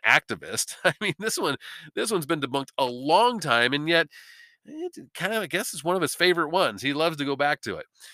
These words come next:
Uh, and speaking of one of his favorite ones, here's Biden says that the A R fifteen bullets travel five times faster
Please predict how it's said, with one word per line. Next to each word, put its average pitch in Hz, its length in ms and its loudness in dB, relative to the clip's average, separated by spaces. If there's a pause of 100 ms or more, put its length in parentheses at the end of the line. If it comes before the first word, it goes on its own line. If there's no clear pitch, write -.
(300)
Uh, 139 180 2
and 135 160 0
speaking - 460 -2
of 120 340 2
one 135 220 -2
of 131 60 2
his 120 120 -2
favorite 113 220 0
ones, 135 260 -4
here's 190 160 -4
Biden 143 500 2
says 175 380 0
that 147 200 2 (280)
the 143 200 -4
A 190 180 4
R 190 200 8
fifteen 190 600 -4
bullets 120 360 0
travel 170 580 0 (120)
five 202 600 -2
times 180 640 -2
faster 120 800 -4